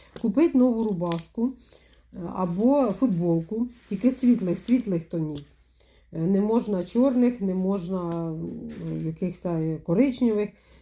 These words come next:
тільки, е, світлих тонів. Ну, красну теж можна, ну, якщо чоловік любить.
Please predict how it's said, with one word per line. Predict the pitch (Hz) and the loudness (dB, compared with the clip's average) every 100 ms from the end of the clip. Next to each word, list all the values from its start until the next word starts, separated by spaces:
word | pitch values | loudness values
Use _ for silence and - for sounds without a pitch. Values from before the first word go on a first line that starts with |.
| _ | _
тільки, | - 262 233 | -4 0 0
е, | 202 180 170 185 | 0 -2 -4 -6
світлих | - 220 208 - | -6 -6 -4 -4
тонів. | - 185 165 165 | -4 -2 0 0
Ну, | 233 | -2
красну | 214 190 190 208 | -2 -4 -2 -4
теж | 196 151 | -4 -8
можна, | 147 139 139 160 | -8 -10 -10 -6
ну, | 170 | -6
якщо | 170 - | -6 -10
чоловік | 160 156 151 160 160 | -12 -10 -10 -10 -12
любить. | 151 | -16